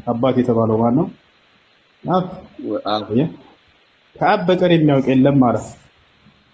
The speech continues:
Speaker 1: ይፋል አይደለ? ልጅም ቢሆን እያለ ልጅም ቢሆን እንደማያውቅ ተናገረ ኢየሱስ ክርስቶስ እንደማያውቅ።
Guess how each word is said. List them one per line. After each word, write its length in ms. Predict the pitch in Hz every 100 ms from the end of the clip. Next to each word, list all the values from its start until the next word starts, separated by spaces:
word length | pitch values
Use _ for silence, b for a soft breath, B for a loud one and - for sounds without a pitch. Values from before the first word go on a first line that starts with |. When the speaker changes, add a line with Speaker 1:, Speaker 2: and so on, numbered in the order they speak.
| _ _ _
Speaker 1:
ይፋል 280 | 139 151 135
አይደለ? 240 | 120 127 196 202 - 120
ልጅም 340 | 185 196 175
ቢሆን 280 | 143 143 156
እያለ 360 | 143 156 180 247 220
ልጅም 300 | 202 247 214
ቢሆን 280 | 170 175 190
እንደማያውቅ 560 | 165 143 135 131 123 120
ተናገረ 440 | 123 123 123 127 117
ኢየሱስ 300 | 110 110 -
ክርስቶስ 340 | 110 - 127
እንደማያውቅ። 480 | 117 104 98 95